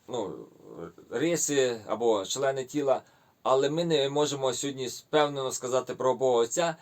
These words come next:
що в нього це є або цього немає. Принаймні в Біблії так не говориться. Хоча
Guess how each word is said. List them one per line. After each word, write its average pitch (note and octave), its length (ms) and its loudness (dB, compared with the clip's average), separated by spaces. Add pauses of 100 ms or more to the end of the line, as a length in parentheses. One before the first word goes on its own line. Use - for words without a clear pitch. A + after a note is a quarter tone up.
(140)
що B2 540 2 (240)
в G#2+ 100 -18
нього C3+ 200 0
це B2+ 140 -4
є D3+ 220 2
або A2+ 280 0
цього A#2+ 260 -2
немає. G2+ 440 -2 (920)
Принаймні C3 480 -2
в G#2+ 60 -6
Біблії B2 300 -6 (100)
так A2+ 220 0
не A#2 60 -6
говориться. G2 460 -4
Хоча D#3+ 340 2